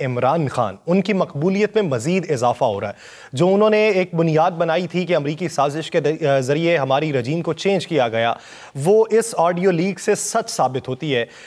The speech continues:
और खान साहब ने जो मौक़िफ़ अपनाया कि अवाम को कहाँ पे पता होगा कि ट्रांसक्रिप्ट क्या होती है, लेटर क्या होता है, तो वो उन्होंने सही मौक़िफ़ अपनाया था, यानी खान साहब का दिफा किया जा रहा है।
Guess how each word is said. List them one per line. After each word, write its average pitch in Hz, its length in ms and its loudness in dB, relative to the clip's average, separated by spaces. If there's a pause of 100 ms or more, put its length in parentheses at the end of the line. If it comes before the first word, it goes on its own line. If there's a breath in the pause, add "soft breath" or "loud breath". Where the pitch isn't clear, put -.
(140 loud breath)
और 175 360 2
खान 175 280 -2
साहब 196 220 -2
ने 202 80 0
जो 180 100 -2
मौक़िफ़ 180 320 0
अपनाया 175 460 0
कि 175 120 -2
अवाम 160 300 2
को 170 120 -6
कहाँ 175 200 2
पे 170 80 -6
पता 156 200 0
होगा 156 280 2
कि 156 100 -6
ट्रांसक्रिप्ट 143 500 -4
क्या 151 100 2
होती 127 240 0
है, 147 60 2
लेटर 131 260 -2
क्या 135 140 0
होता 117 200 0
है, 147 60 2
तो 185 100 -4
वो 175 60 0
उन्होंने 180 200 0
सही 220 200 0
मौक़िफ़ 127 320 0
अपनाया 110 280 -4
था, 120 120 -6
यानी 180 240 2
खान 180 200 0
साहब 190 180 0
का 220 100 0
दिफा 156 300 0
किया 131 240 0
जा 113 160 0
रहा 107 120 -4
है। - 420 -20